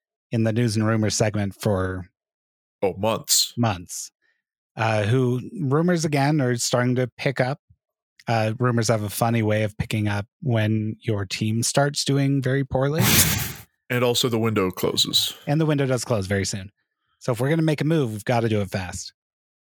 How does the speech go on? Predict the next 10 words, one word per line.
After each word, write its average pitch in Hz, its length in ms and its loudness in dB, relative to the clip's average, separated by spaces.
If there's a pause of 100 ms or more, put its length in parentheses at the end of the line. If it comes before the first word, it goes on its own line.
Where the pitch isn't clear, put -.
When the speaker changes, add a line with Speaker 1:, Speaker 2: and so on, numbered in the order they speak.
(180)
Speaker 1:
Um, 127 340 0 (280)
so 160 140 2
Savarino 170 920 0
notably, 117 800 0 (280)
uh, 113 280 -2 (140)
would 160 640 -2 (560)
be 139 180 0
on 123 300 2
this 117 240 0
allocation 113 800 0